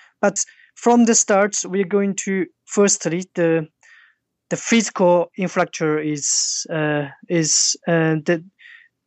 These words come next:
uh, uh, is under, is under planning, is under plan. Firstly, is the physical one, like the construction <laughs> of the, the fac-, the factory, the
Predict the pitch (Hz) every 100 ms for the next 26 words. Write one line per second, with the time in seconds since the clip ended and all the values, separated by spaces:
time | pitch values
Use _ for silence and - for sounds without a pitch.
0 | _ - 175 165 165 160 196 - 185 180
1 | 170 170 175 165 - 175 175 170 170 180
2 | 165 170 165 - 170 160 147 180 156 180
3 | 170 160 175 151 139 _ 208 196 180 160
4 | 156 139 156 151 156 - 170 - 143 143
5 | 143 156 151 - - - - _ _ _
6 | - 156 175 - 185 - 151 160 - 151
7 | 143 151 147 151 185 - - 165 175 -
8 | 160 180 - _ - - - - _ -
9 | 160 156 151